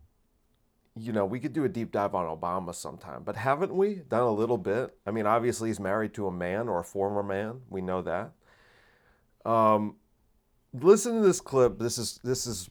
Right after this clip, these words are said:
wild. I mean, oh, what I was gonna say is a lot of the times they'll just tell you straight up,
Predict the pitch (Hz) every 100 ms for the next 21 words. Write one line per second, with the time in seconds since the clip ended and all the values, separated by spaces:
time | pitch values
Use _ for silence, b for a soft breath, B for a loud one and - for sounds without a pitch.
0 | 101 95 82 73 76 - - _ 120 147
1 | 151 143 - _ _ _ - 143 131 147
2 | 156 160 165 156 127 160 160 120 117 127
3 | 160 147 143 151 147 110 131 127 143 131
4 | - 143 156 156 127 113 - 131 117 120
5 | 147 95 95